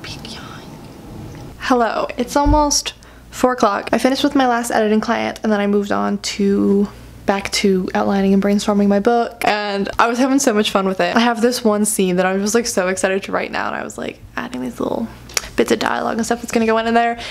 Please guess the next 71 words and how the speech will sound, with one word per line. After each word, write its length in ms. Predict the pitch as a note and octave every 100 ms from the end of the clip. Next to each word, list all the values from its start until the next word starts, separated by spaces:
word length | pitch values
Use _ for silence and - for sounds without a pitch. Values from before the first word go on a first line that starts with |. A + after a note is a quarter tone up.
| -
It's 120 | C#4+ C#4
nowhere 240 | F#4+ G4
near 120 | D4+
the 80 | A3+
beginning 260 | G#3 G3+ F3+
of 60 |
the 60 | F3+
book. 240 | D#3 -
Like, 120 | F#3+
I 80 | G#3+
have 160 | B3+ B3+
to 100 | A#3+
wait 160 | F3+
a 20 | E3+
while 180 | G#2
before 200 | G#3 G#3
I 60 | F3+
get 180 | - -
to 80 | -
it, 40 |
but 80 | G#3
it's 100 | -
gonna 120 | A#3
be 100 | A3
really 180 | G#3 G3+
fun 160 | G#3
to 60 | A3
write. 280 | - - -
So 120 | D#3+
anyway, 580 | A#3 A3+ G3+ F#3+ F#3+ -
um, 260 | G#3 G#3 A3+
'cause 100 | D4
I 60 |
have 80 | G4
that 120 | G#4+
live 180 | C4+ A#3+
show 160 | A#3+ A3+
at 120 | -
seven, 400 | - G3 G3+ A#3+
and 140 | A#3+
I 100 | G3
feel 160 | G3 G#3
like 160 | G#3+ G#3
I've 100 | G3+
kind 240 | G#3 G3
of 80 | G#3
been 100 | A3+
going 280 | G#3+ G#3+ G3
nonstop 480 | G3 G3+ - G3+
all 120 | A3 A3
day, 180 | A#3
I 40 | A#3
think 220 | G3+ G3+
we're 100 | G3+
gonna 140 | G#3+
take 220 | A3 G#3+ G#3
a 40 |
break 380 | G3 F#3+ G3 -
and 100 | G3+
just 140 | G#3
kinda 180 | - G#3
chill 220 | - G#3
out 240 | G3 A3+ A#3+
for 80 |
a 40 | B3
little 160 | B3
bit. 280 | A#3+ A#3+ A#3 C4
Until 320 | A#3 A#3+ A3+
that 260 | A#3 - -
tonight, 480 | B3+ B3 B3 B3+
Maxine 800 | B3 A#3+ A#3+ - B3+ B3 A#3+ B3